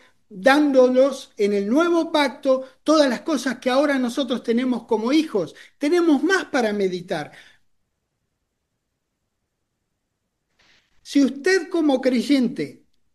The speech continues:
desea florecer en esta vida, debe plantarse como este varón. Toma esfuerzo deliberado de nuestra parte, no es gratis, y es un esfuerzo a lo largo del tiempo,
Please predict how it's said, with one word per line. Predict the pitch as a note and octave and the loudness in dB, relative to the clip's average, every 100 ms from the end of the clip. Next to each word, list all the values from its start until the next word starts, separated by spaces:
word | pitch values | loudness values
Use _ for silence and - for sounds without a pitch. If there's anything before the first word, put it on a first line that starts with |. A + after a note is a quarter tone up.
| _ _ _ _ _ _ _ _ | _ _ _ _ _ _ _ _
desea | F#3+ G3+ B3+ - F4 D#4+ | -4 0 2 4 4 4
florecer | - - C4 B3+ A3+ - F4 D#4 | 0 4 6 6 2 0 2 2
en | C4 | 2
esta | B3+ - B3+ | 0 -2 0
vida, | C#4 A3 F#3 E3+ F3 _ _ _ - | 0 -2 -4 -8 -14 _ _ _ -12
debe | E3+ D4 D4 C#4 | -4 -2 0 -4
plantarse | A#3 A#3+ B3+ B3 B3+ G3+ - F3 | -4 -4 -4 -4 -4 -4 -6 -8
como | E3+ E3+ F3 | -6 -6 -6
este | E3+ F3+ | -6 -6
varón. | E3 E3+ D3+ B2 _ _ _ _ _ _ _ _ _ _ _ _ | -4 -4 -4 -10 _ _ _ _ _ _ _ _ _ _ _ _
Toma | - F4 E4+ C#4+ | 0 4 4 4
esfuerzo | A#3 - - F4+ F#4+ - - C#4+ | 2 -2 -2 2 2 0 -2 0
deliberado | C#4 C4 B3+ B3+ D4 D4 C4+ | 0 0 2 4 4 6 6
de | A#3+ | 6
nuestra | A3+ - G#3+ A3 | 2 0 -2 2
parte, | A#3+ G3 - F3+ | 0 0 -4 -4
no | G3 C4+ C4+ C4 | -2 0 2 2
es | A#3+ A3+ | 0 2
gratis, | A#3 B3 - D#3 C3+ - _ _ _ - | 2 0 -2 -8 -10 -18 _ _ _ -2
y | G#3+ | 2
es | C4 C#4 | 2 2
un | B3 | 0
esfuerzo | G#3 - D4+ D4 A#3 | 0 4 4 4 0
a | |
lo | G#3+ G3+ | 2 4
largo | C4+ D4+ C4+ A#3 | 4 4 4 4
del | G#3+ G#3 | 2 0
tiempo, | C4+ B3 F3 F3 E3+ | -2 -2 -2 -6 -6